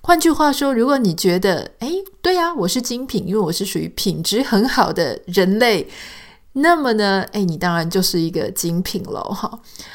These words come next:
好，我们今天为什么要讲精品呢？是因为我想要从一个台湾的奖项哦，台湾精品奖来谈一件事情，就是说，我们今天不是在讲那些所谓的名牌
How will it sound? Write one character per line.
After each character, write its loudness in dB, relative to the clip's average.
好， 2
我 2
们 4
今 0
天 2
为 2
什 0
么 0
要 2
讲 2
精 0
品 -2
呢？ -4
是 0
因 2
为 2
我 2
想 0
要 0
从 0
一 -4
个 -2
台 -4
湾 2
的 0
奖 -4
项 0
哦， -4
台 -2
湾 2
精 0
品 2
奖 -4
来 -8
谈 2
一 2
件 2
事 0
情， -4
就 -2
是 2
说， 2
我 -2
们 2
今 2
天 2
不 0
是 -4
在 4
讲 -4
那 4
些 0
所 -2
谓 2
的 0
名 -2
牌 -6